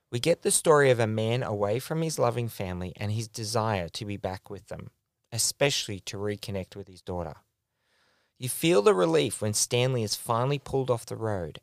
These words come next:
and given an assistant coaching role. You get the sense this guy has been beaten down and has been promised this role for years.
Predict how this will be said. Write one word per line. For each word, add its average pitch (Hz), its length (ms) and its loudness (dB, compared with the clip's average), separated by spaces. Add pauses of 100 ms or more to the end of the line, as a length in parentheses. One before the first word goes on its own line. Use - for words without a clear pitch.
and 104 140 -4
given 120 260 -2
an 101 140 -2
assistant - 560 -4
coaching 110 480 -4
role. 90 340 -8 (640)
You 143 100 -20
get - 200 -2
the 190 80 0
sense 190 380 0
this 147 200 -2
guy 139 280 0
has 131 100 0
been 117 260 -2 (120)
beaten 131 360 -2
down 104 540 -4 (400)
and 120 120 2
has 120 140 2
been 120 220 0 (100)
promised 139 460 -2
this 104 200 -2
role 110 220 2
for - 160 -8
years. 98 720 -10